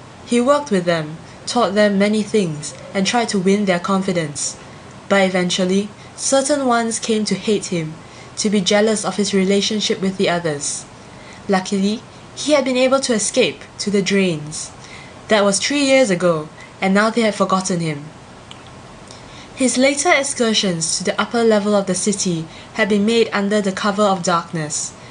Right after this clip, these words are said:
and he never ventured out unless his food supply dwindled. Water was provided by rain during the wet months and by bottled liquids during the dry. He had built his one-room structure directly to the side of an overhead grating,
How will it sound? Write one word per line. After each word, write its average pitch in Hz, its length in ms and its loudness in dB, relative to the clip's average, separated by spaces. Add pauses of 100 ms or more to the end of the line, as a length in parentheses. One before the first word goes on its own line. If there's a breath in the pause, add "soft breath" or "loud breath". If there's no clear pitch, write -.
(280 loud breath)
and 208 140 2
he 214 80 6
never 208 380 6
ventured 202 360 2
out 156 320 0 (120)
unless 190 380 0
his 185 140 -2
food 208 220 0
supply 175 400 -2
dwindled. 160 540 -4 (760 loud breath)
Water 254 440 4
was 262 160 4
provided 196 500 4
by 175 120 2
rain 165 440 0
during 180 300 0
the 170 100 2
wet 175 240 0
months 160 480 -4 (320 loud breath)
and 202 100 0
by 196 120 2
bottled 196 360 0
liquids 196 560 -4
during 175 260 -2
the 170 80 -2
dry. 160 460 -2 (1400 loud breath)
He 277 140 -4
had 262 220 2
built 330 200 0
his 247 200 0
one-room 233 500 2
structure 175 560 -4
directly 233 540 0
to - 140 -4
the 185 120 -2
side 208 280 0
of 190 140 -4
an 180 140 -2
overhead 185 420 0
grating, 175 500 -2